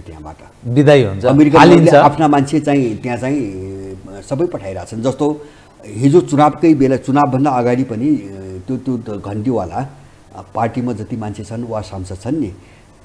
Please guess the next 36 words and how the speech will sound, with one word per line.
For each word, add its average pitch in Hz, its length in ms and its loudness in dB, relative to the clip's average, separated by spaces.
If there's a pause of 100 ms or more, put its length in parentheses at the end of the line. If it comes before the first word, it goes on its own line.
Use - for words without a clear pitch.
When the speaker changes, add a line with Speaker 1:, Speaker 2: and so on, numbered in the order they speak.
Speaker 1:
त्यता 135 200 0
आधा 131 340 0
मान्छे 147 240 -2
गगन 117 260 -8
थापाका 82 300 -16
छन्। - 600 -20
यहाँबाट 135 280 0
पठाइएका, 175 420 2
काङ्ग्रेसबाट 156 480 2
पठाइएका। 143 540 -4 (800)
गगन 135 260 2
थापाको 156 480 4
डिपार्टमेन्टमा 151 680 2
काम 131 280 -2
गर्ने 127 260 -2
मान्छेहरूको 123 520 -4
सङ्ख्या 123 320 -8
आधा 165 280 2
छ, 135 100 -2 (800)
होइन? 143 240 -2 (500)
अनि 165 180 6
चाहिँ 180 280 8
युरोप 180 360 8
र 185 40 6
अमेरिकामा 170 640 6
काम 160 300 4
गर्दै 165 340 6
गरेका 160 260 4
एन-, 147 440 2
एनजिओ 151 280 6
कर्मीहरू 113 680 0 (320)
पठाइएका 151 460 0
छन्। 92 200 -12
यहाँ 120 140 0
चाहिँ 139 200 -2
तपाईँको 127 380 -4